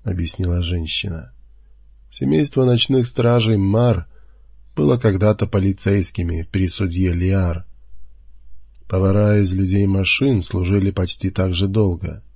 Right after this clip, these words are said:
Слуги и хозяева считали себя одной семьёй, связанной периодическими решатра и давней верностью.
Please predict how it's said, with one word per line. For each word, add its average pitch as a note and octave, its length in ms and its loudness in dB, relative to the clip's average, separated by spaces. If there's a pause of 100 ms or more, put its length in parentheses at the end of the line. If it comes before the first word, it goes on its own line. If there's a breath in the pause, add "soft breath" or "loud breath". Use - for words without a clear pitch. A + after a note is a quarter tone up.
(800)
Слуги A2+ 420 2
и G#2 40 0
хозяева A2+ 580 4
считали G2 480 0
себя G2 400 0
одной F#2+ 280 0
семьёй, G#2 600 -2 (420)
связанной F#2 680 0
периодическими F#2 920 -2
решатра F2+ 760 0 (140)
и D3+ 180 -2
давней F2+ 560 -2
верностью. E2+ 760 -6